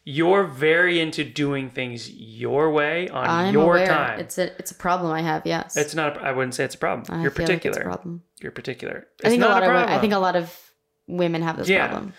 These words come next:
Speaker 1: M-, and my, my way of doing things with cats is
Speaker 2: It's
Speaker 1: just
Speaker 2: different.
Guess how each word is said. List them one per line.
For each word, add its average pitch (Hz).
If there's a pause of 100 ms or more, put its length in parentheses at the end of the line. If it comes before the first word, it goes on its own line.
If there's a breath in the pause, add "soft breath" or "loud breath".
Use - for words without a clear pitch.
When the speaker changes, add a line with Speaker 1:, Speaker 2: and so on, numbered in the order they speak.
(200 loud breath)
Speaker 1:
M-, 147
and 165
my, 160
my 160
way 156
of 131
doing 127
things 123 (340)
with 120
cats 117 (680)
is 190
Speaker 2:
It's 208
Speaker 1:
just 202
Speaker 2:
different. -